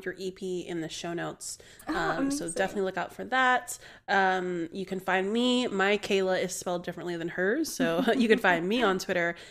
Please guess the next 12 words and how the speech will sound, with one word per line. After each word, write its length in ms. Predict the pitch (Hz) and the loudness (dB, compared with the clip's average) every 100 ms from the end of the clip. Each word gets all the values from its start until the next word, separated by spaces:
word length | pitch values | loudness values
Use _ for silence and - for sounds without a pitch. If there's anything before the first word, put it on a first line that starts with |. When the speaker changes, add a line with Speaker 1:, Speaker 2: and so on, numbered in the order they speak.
| - - | -14 -6
Speaker 1:
at 160 | 170 - | -4 -2
O 120 | 180 | 0
A 120 | 170 165 | 0 -2
Kayla, 500 | 170 165 160 165 165 - - - | -4 -2 0 -2 -4 -12 -20 -8
um, 560 | 165 156 160 165 - - - | -4 -2 -2 -4 -8 -12 -8
and 460 | 175 165 160 160 - | -4 -2 -2 -4 -6
same 320 | - 170 165 160 | -8 -6 -4 -6
for 160 | - | -6
other 220 | 165 156 | -4 -4
social 280 | 160 165 185 | -4 -8 -6
medias. 540 | 165 156 151 151 - - | -4 -4 -4 -4 -6 -6
Um, 440 | 165 160 156 160 | -6 -4 -4 -6